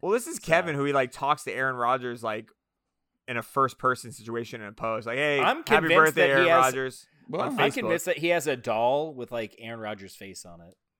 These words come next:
Speaker 3: Yeah, of
Speaker 1: Who,
Speaker 3: course
Speaker 1: Kevin?
Speaker 3: I do. Yeah.
Speaker 2: <laughs>
Speaker 1: How many dolls do you have? You
Speaker 3: I
Speaker 1: need
Speaker 3: have an Aaron Rodgers doll, hundred percent.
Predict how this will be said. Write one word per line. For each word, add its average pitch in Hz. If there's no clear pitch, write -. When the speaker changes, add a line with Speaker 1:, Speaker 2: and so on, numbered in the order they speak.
Speaker 3:
Yeah, 294
of 113
Speaker 1:
Who, 135
Speaker 3:
course 330
Speaker 1:
Kevin? 123
Speaker 3:
I -
do. 104
Yeah. 185
Speaker 2:
<laughs> 220
Speaker 1:
How 165
many 381
dolls 170
do 165
you 151
have? 165
You 123
Speaker 3:
I 170
Speaker 1:
need 381
Speaker 3:
have 403
an 359
Aaron 147
Rodgers 123
doll, 117
hundred 233
percent. 107